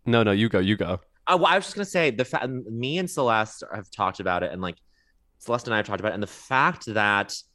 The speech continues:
Speaker 2: they can subpoena your texts is, we're all going to jail. We're all going to jail.
Speaker 1: Could not believe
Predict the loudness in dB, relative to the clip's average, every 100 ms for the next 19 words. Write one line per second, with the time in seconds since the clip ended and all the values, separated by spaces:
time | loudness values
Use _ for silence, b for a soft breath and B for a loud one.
0 | _ _ _ -4 -4 -4 -6 -6 -6 -8
1 | -6 -2 0 2 0 -2 -4 -2 -2 -4
2 | -16 -18 -6 -2 -2 -6 -16 _ _ _
3 | -2 2 4 4 4 0 -2 -4 -4 -8
4 | -4 0 4 4 4 2 0 -2 -8 -8
5 | -4 -2 0 2 4 4 4 2 0 -2
6 | 0 4 8 8 6 2 2 2 4 4
7 | 4 2 0 0